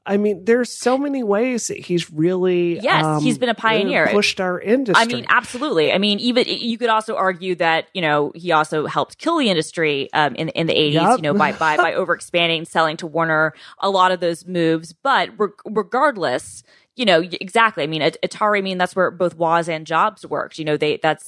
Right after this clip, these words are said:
Speaker 2: they,
Speaker 1: Yeah.
Speaker 2: they, they both had, had careers there. And, and, and Steve Wozniak really liked Atari and, and, and, uh, you know, uh, Steve, Steve Jobs, not so much. But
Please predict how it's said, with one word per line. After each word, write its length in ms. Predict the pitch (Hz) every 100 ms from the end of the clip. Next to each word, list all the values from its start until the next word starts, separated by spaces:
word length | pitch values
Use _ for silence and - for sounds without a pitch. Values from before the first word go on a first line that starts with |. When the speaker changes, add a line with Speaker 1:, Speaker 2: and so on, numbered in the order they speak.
| -
Speaker 2:
they, 100 | 196
Speaker 1:
Yeah. 100 | 214
Speaker 2:
they, 140 | 165 -
they 200 | 165 - -
both 240 | 175 160
had, 240 | - 160 151
had 180 | 156 -
careers 360 | 165 160 151
there. 200 | - 143
And, 220 | 107 147
and, 180 | 92 135
and 120 | 147
Steve 180 | - 170
Wozniak 500 | 160 165 175 165 143
really 220 | 165 156
liked 220 | 127 156 220
Atari 420 | 160 135 139 131
and, 180 | 139 - _ - _
and, 360 | 156 151 147 -
and, 240 | 147 147
uh, 300 | 147 139 135 - - _ _
you 80 | 170
know, 200 | 143 131
uh, 200 | - 147 -
Steve, 320 | - - 175
Steve 180 | - 165
Jobs, 300 | 147 147 147
not 160 | 151 -
so 160 | 147
much. 340 | 156 180 - -
But 160 | 170